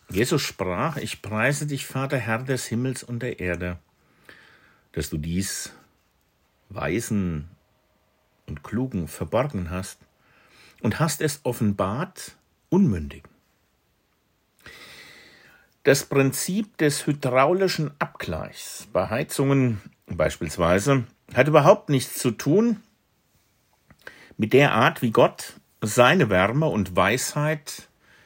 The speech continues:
in die Welt bringt. Der hydraulische Abgleich ist ja der Versuch, in einer geschlossenen Kreislauf an jeder Stelle einen gleichmäßigen Druck oder Wasserdurchfluss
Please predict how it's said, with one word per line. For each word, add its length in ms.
in 120
die 100
Welt 240
bringt. 480
Der 160
hydraulische 640
Abgleich 600
ist 240
ja 100
der 120
Versuch, 880
in 160
einer 220
geschlossenen 920
Kreislauf 1000
an 160
jeder 280
Stelle 540
einen 180
gleichmäßigen 880
Druck 500
oder 280
Wasserdurchfluss 1160